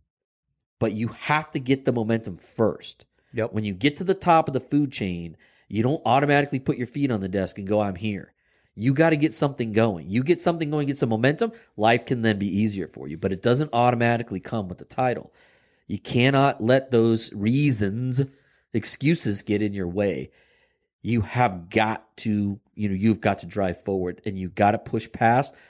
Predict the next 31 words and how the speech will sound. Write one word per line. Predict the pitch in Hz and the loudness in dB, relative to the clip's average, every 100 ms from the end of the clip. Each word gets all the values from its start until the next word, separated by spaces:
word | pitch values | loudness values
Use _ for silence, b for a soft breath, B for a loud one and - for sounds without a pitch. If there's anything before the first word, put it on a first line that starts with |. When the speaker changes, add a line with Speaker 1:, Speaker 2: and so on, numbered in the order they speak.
| b - | b 0
Speaker 1:
blockades, | 135 131 - 113 107 98 b b _ | 2 2 2 2 2 -2 b b _
get | 101 | -10
your | 90 | -10
people | - 170 170 143 | -4 -4 -2 -4
past | 117 95 92 - | -2 -4 -4 -6
them, | 101 98 b b b - | -4 -6 b b b -2
then | 120 147 | 2 2
give | 127 101 | 2 -2
yourself | 90 - - | -2 -10 -14
time. | - - | -16 0
Then | 139 | 2
go | 185 127 | 4 0
get | 113 | -2
your | 85 | -6
haircut, | 90 - - _ - | -6 -10 -18 _ -4
right? | 101 143 - _ _ _ _ _ _ _ _ _ - - | 0 0 -2 _ _ _ _ _ _ _ _ _ -20 -6
Do | 127 | -2
something | 117 107 98 | 2 0 0
good | 90 76 | -4 -4
for | 65 | -10
yourself. | 65 - - _ | -10 -12 -16 _
Speaker 2:
That's | 120 147 | 0 4
right. | 139 120 _ _ _ b b b b | 2 0 _ _ _ b b b b
I | 113 | 0
hundred | 131 120 | 2 2
percent | 120 123 110 | 0 -2 -2
agree | 110 113 | 2 2
with | 107 | 2
that. | 117 113 - | 0 -2 -2
So | |
th-, | 117 | -6